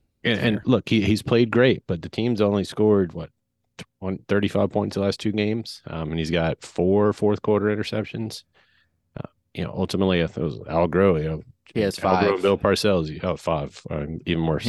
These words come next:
Speaker 1: Um,
Speaker 3: Yeah.
Speaker 1: you know, you judge quarterbacks by their pelts, right? And he's got none so far. So, like, he's had a spectacular,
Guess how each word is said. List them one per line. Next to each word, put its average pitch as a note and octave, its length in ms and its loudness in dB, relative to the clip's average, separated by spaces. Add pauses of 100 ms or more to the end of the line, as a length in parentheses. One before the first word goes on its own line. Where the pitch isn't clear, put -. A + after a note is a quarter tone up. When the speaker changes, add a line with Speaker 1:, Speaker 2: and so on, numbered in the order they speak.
(100)
Speaker 1:
Um, E2+ 240 0
Speaker 3:
Yeah. F2+ 280 -6 (640)
Speaker 1:
you F#2 80 0
know, - 0 -
you F2 140 2
judge F#2+ 240 0
quarterbacks F#2+ 560 2
by F2+ 120 -2
their F2 120 0
pelts, - 420 -4
right? E2+ 240 -6
And D#2 80 -10
he's E2 140 -6
got F2 160 -2
none G2 240 2
so C#2+ 180 -4
far. C2 280 -10
So, D#2 280 -4 (300)
like, F#2 140 -6
he's A2 160 0
had A2 140 4
a G2+ 60 0
spectacular, G2+ 920 0